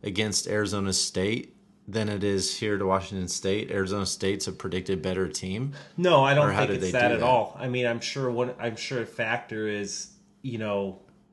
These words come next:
Speaker 2: Oregon State was on the road against Arizona State.
Speaker 1: Oh,
Speaker 2: They
Speaker 1: yeah,
Speaker 2: haven't won
Speaker 1: that's
Speaker 2: a
Speaker 1: a good
Speaker 2: road game,
Speaker 1: point.
Speaker 2: so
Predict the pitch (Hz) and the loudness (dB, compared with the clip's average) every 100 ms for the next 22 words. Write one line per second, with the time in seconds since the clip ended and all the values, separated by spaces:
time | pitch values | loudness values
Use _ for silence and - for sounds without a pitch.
0 | _ 120 110 113 - 127 110 107 - - | _ -2 -2 -2 -4 -4 -4 -6 -12 -10
1 | 113 113 110 95 107 110 101 101 98 104 | -6 -4 -4 -4 -4 -4 -4 -8 -8 -8
2 | 101 95 95 92 - - 92 101 - - | -8 -6 -8 -6 -6 -6 -8 -10 -12 -6
3 | 95 90 85 113 113 113 113 107 104 107 | -2 0 0 0 -2 -2 -2 -4 -4 -4
4 | 107 110 107 110 - 110 101 | -4 -4 -4 -6 -8 -8 -8